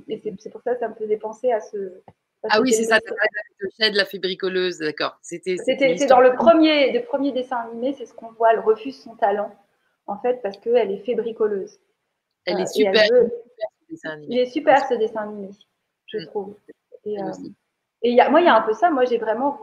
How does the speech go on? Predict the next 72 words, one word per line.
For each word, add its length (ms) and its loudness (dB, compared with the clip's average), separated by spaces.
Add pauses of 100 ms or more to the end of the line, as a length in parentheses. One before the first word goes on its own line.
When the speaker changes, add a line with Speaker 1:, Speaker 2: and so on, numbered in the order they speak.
(140)
Speaker 1:
je 140 -16
me 40 -6
rappelle, 380 -4
j'ai, 160 -8 (380)
quand... 220 -14
aussi 320 -4
au 40 -6
Guatemala, 560 2
où 140 -4
on 40 -10
me 100 -10
disait, 300 -4 (480)
parce 160 -10
que 60 -18
je 40 -16
suis 80 -4
allée, 260 2
j'ai 120 -10
fait 100 -10
un 100 -6
travail 340 0
avec 140 -4
quelqu'un 380 -6
sur 140 -10
le 60 -10
volcan, 340 -6
il 80 -4
m'a 120 -6
fait : « 100 -12
Caroline, 520 -10
c'est, 180 -12 (500)
ton 160 -12
don, 180 -2
c'est 140 -8
une 100 -6
responsabilité. » 840 -6
Bon, 100 -12
déjà, 160 -4
il 60 -2
m'a 100 -4
tellement 300 -4
fait 100 -4
peur. 240 0 (320)
Je 60 -20
suis 80 -10
revenue 220 -6
voir 180 2
mon 60 -10
médecin, 240 -10
je 60 -10
lui 60 -10
ai 40 -16
dit : « 60 -14
Je 80 -4
veux 60 -4
plus 120 -2
rien 180 0
faire, 220 -4
moi. 140 -20
C'est 140 -16
fini, 220 -14
je 60 -18
fais 80 -2
rien. 280 -4 (300)
Je 80 -20
sais 80 -2
pas 40 0
ce 40 -12
que 80 -4
je 80 2
vais 80 4
faire, 260 0